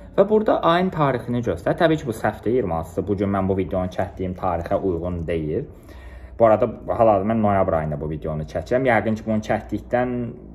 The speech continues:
bir müddət sonra YouTube-a yükləyəcəm, amma yenə də, yəni bu çəkdiyim tarixə uyğun deyil bu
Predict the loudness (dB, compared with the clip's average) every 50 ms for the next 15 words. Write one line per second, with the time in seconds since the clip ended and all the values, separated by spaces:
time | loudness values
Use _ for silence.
0 | -20 -20 -12 -2 0 2 2 2 0 0 -2 -2 -4 -2 -2 -2 0 0 -2 -4
1 | -6 -6 -6 -6 -6 -6 -6 -8 -6 -2 0 0 0 2 0 0 0 0 0 0
2 | 0 2 2 2 2 2 -2 -2 -4 -6 -4 -4 -4 -4 -6 -4 -2 -4 -4 -2
3 | -2 -4 -4 -4 -4 -2 -2 -2 -2 -2 0 0 0 0 0 0 -2 -4 -2 -2
4 | -2 -2 -2 -2 -2 -2 -2 -2